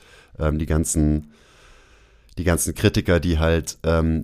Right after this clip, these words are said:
nicht so weit denken und halt noch sehr festgefahren in ihren alten Mustern hängen und die alten Muster kommen eben so von, ja, Bodybuilding, Powerlifting oder von mir aus auch olympisches Gewichtheben, also so diese kla-,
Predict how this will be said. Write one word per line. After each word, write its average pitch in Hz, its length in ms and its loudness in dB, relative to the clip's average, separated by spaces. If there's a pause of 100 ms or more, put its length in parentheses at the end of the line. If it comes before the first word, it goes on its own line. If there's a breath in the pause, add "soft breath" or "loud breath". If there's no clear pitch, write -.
nicht 92 280 0
so 95 160 2
weit 85 280 0
denken 92 400 0
und 85 140 -2
halt 82 140 0
noch 80 160 -6
sehr 87 300 0
festgefahren 90 720 -2
in 85 120 0
ihren 82 180 0
alten 85 340 -2
Mustern 87 440 0
hängen 82 360 0
und 78 180 -6
die - 80 -4
alten 80 240 -2
Muster 85 300 -2
kommen 92 420 4
eben 76 680 -2
so 78 220 -4
von, 73 480 -2 (260)
ja, 78 280 -2 (420)
Bodybuilding, 78 520 0
Powerlifting 78 580 0
oder 73 220 0
von - 340 -8
mir 82 100 2
aus 80 120 -4
auch 73 200 -4
olympisches 85 520 -2
Gewichtheben, 80 460 -2
also 71 180 -4
so 73 120 -4
diese 73 220 -6
kla-, 78 220 -4